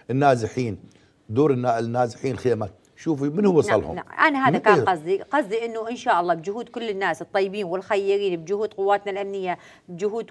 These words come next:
Speaker 2: كل ال-، المشاركين بتحرير محافظة الأنبار، تتوحدون أنتم وتحررون مناطقكم، وكافي متاجرة سياسية ومتاجرة عشائرية ومتج-، ومتاجرة بأرواح
Speaker 1: يعني
Speaker 2: النازحين.
Speaker 1: إذا، إذا...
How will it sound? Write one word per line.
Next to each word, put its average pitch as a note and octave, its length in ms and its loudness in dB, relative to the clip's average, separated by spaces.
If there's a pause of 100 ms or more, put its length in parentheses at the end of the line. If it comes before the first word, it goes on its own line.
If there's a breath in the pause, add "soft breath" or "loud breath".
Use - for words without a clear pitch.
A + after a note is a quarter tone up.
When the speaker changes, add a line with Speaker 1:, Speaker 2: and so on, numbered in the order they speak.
Speaker 2:
كل D4 320 -2 (160)
ال-، A3 300 -8
المشاركين G#3 760 0
بتحرير G#3 380 -4
محافظة G#3 440 -4
الأنبار، G#3 440 0 (540 soft breath)
تتوحدون G#3+ 520 -2
أنتم A3 360 -10
وتحررون G#3+ 500 -2
مناطقكم، G3 640 -2
وكافي F#3+ 380 -2
متاجرة F3+ 560 -2
سياسية F3 640 -4
ومتاجرة F3 640 -2
عشائرية F3+ 840 -2 (280 soft breath)
ومتج-، F#3 600 -6
ومتاجرة F#3 800 2
بأرواح F3+ 520 -2
Speaker 1:
يعني F3+ 280 -4
Speaker 2:
النازحين. B3+ 600 2
Speaker 1:
إذا، A3 140 6
إذا... G#3+ 120 2